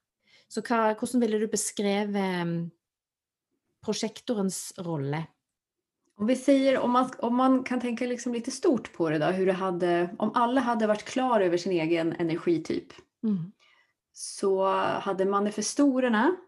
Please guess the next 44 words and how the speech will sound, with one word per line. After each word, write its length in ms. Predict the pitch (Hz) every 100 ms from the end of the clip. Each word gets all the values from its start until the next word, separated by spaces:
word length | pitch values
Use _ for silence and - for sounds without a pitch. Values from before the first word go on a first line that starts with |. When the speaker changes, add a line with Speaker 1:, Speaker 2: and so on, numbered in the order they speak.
| _
Speaker 2:
de 140 | 202 190
som 140 | 190
har 80 | 180
den 100 | 185
kraftige 540 | - 214 196 - 214 185
energien, 400 | 175 233 262 285
det 100 | 220
hadde 160 | 220
vært 120 | 226
de 140 | 214 196
som 140 | 208
hadde 160 | 190 185
satt 400 | - - 202 -
i 40 | 196
gang 340 | 208 277 285 - -
prosjekt, 400 | 220 262 262 -
satt 320 | - - 175 175
i 40 |
gang 480 | 233 240 233 233 - _
mennesker 420 | 196 214 208 226 220
inn 140 | 208
i 60 | 202
aktivitet. 760 | 196 196 190 269 359 - - _ _ _ _ _ _ _ _ -
Eh, 360 | 180 170 - -
sen 260 | - 208
rekker 260 | 208 - 233
jo 60 | 214
ikke 120 | 214
deres 280 | 196 185 190
energi 320 | 190 196 208
så 140 | 202
lenge 300 | 208 180 220
da, 100 | 202 185
sånn 220 | 202 185
at 100 | 180
da 400 | 175 202 214 202
lämnar 340 | 208 202 208
de 400 | 190 202 226 269
over 140 | 226 185
til 480 | 190 180 185 190 - _ _ _ _ -
arbetshästarna, 1400 | 208 175 160 170 165 160 - - 151 175 - - 202 302
som 160 | 311 214
da 160 | 185 185
er 420 | 165 175 180